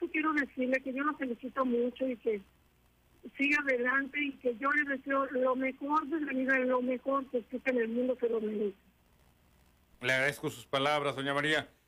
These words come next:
Speaker 2: O me va a hacer llorar o me va a hacer que me ponga rojo.
Speaker 1: No, de veras, mira, en serio. Mis hijos también
Speaker 2: Pues,
Speaker 1: son muy
Speaker 2: pero
Speaker 1: buenos hijos. Son unos ángeles aquí en la tierra también.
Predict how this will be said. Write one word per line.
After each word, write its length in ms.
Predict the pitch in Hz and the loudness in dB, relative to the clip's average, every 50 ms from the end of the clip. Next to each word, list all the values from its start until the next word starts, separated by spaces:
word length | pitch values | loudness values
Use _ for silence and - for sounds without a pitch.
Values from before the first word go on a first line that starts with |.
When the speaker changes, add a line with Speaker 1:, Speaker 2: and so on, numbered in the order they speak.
| _ _ - | _ _ -8
Speaker 2:
O 140 | 117 120 123 | -4 -2 0
me 100 | 127 135 | 2 2
va 80 | 156 | 2
a 40 | 175 | 2
hacer 200 | 170 - 175 170 | 2 2 0 0
llorar 480 | 156 156 156 160 175 185 190 202 - - | 2 2 2 4 4 4 2 2 -2 -4
o 80 | - 123 | -6 -4
me 120 | 127 131 | -2 0
va 100 | 131 147 | 2 2
a 40 | 151 | 2
hacer 200 | 143 - 156 139 | 0 0 -4 -4
que 100 | - 139 | -2 -2
me 100 | 127 120 | -2 -2
ponga 320 | 117 - 139 135 127 131 123 | -2 -2 -2 0 0 0 2
rojo. 360 | 117 127 117 - - 110 - _ _ _ _ _ _ _ _ - | 0 0 -2 -2 -6 -12 -12 _ _ _ _ _ _ _ _ -2
Speaker 1:
No, 420 | 269 294 294 311 320 320 320 320 | 0 2 2 4 4 4 2 2
de 100 | 302 311 294 | 2 0 0
veras, 300 | 285 294 294 302 294 269 | 0 -2 -2 -2 -4 -6
mira, 280 | 262 277 285 285 285 285 | -6 -10 -10 -10 -10 -10
en 160 | 269 254 254 | -10 -10 -6
serio. 380 | 277 277 277 277 294 262 247 233 - _ _ - _ _ _ - | -4 -2 -2 -2 -2 -4 -4 -6 -8 _ _ -20 _ _ _ -4
Mis 180 | 254 269 269 - | -4 -4 -2 -2
hijos 200 | 294 294 330 320 | -2 -2 -2 -2
también 180 | - 285 269 269 | 0 0 0 0
Speaker 2:
Pues, 120 | 226 269 | 0 0
Speaker 1:
son 120 | - 277 | 0 0
muy 80 | 285 285 285 | 0 0 2
Speaker 2:
pero 60 | 254 | 2
Speaker 1:
buenos 340 | 269 277 277 277 269 - - | 2 2 2 0 -2 -2 -4
hijos. 340 | 262 262 247 - 262 254 240 - _ _ - | -4 -4 -2 -2 -2 -2 -2 -6 _ _ -2
Son 160 | 262 262 269 | 0 0 0
unos 260 | 285 285 277 269 277 | 0 0 -2 -2 0
ángeles 400 | 277 269 269 262 - - 262 262 | 0 0 0 0 -2 -4 -4 -2
aquí 180 | 254 233 - 254 | -2 -2 0 0
en 60 | 247 | 0
la 100 | 254 240 | 0 0
tierra 280 | - 254 247 226 254 247 | 0 0 0 0 0 -2
también. 400 | - 233 226 226 226 233 233 | 0 -2 0 0 0 0 -2